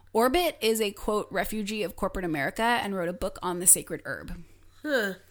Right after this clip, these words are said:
Speaker 2: <laughs>
Speaker 1: Zinaru is a founder and C E O of an international group of stem cell research and treatment corporations and is considered a pioneer in emerging stem cell technologies, which I think is so cool for a
Speaker 2: Whoa.
Speaker 1: former cult member.
Speaker 2: Yeah,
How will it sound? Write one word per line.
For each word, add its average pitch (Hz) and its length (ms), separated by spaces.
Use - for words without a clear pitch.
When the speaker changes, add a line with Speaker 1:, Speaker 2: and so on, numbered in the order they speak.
Speaker 2:
<laughs> - 540
Speaker 1:
Zinaru 247 680
is 208 100
a 208 80
founder 208 400
and 208 200
C 226 340
E 165 40
O 196 280
of 196 180
an 190 160
international 214 640
group 196 220
of 190 100
stem 214 260
cell 208 220
research 214 400
and 226 160
treatment 247 320
corporations 247 600
and 240 100
is 220 100
considered 240 440
a 233 60
pioneer 220 580
in 202 120
emerging 208 380
stem 226 260
cell 190 200
technologies, 175 640
which 220 120
I 277 80
think 277 160
is 330 200
so 359 300
cool 381 340
for 277 200
a 196 60
Speaker 2:
Whoa. 190 60
Speaker 1:
former 330 340
cult 381 300
member. 220 280
Speaker 2:
Yeah, 330 80